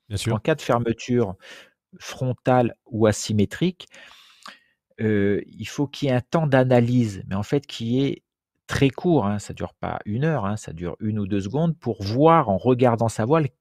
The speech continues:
Speaker 2: qu'est-ce qui se passe. Ok. Et dans un deuxième temps, placer son regard, parce que le risque d'une fermeture asymétrique, c'est que ça tourne en fait. Donc il faut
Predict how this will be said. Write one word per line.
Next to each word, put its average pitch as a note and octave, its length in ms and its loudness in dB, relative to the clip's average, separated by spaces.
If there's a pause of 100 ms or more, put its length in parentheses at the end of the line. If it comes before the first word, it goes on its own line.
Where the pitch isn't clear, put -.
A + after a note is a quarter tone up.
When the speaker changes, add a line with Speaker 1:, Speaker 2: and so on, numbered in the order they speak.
Speaker 2:
qu'est-ce D#3 240 0
qui - 140 -6
se - 140 -10
passe. - 400 -6
Ok. G#2+ 280 -4 (520)
Et C3+ 160 6
dans G#2+ 260 2
un G2+ 100 4
deuxième C#3+ 520 2
temps, D#3+ 320 -4 (320)
placer D3+ 340 2
son C3 240 -2
regard, A#2 460 4
parce - 160 -6
que - 80 -4
le G#2 80 2
risque C3+ 220 0
d'une A#2+ 100 -4
fermeture A2+ 400 -2
asymétrique, G#2+ 560 -4
c'est A2+ 100 -4
que - 80 -8
ça A2 140 2
tourne G#2 380 0
en F2+ 60 -4
fait. F2+ 280 -8
Donc G2 260 -10
il F#2 160 -12
faut D3+ 380 -4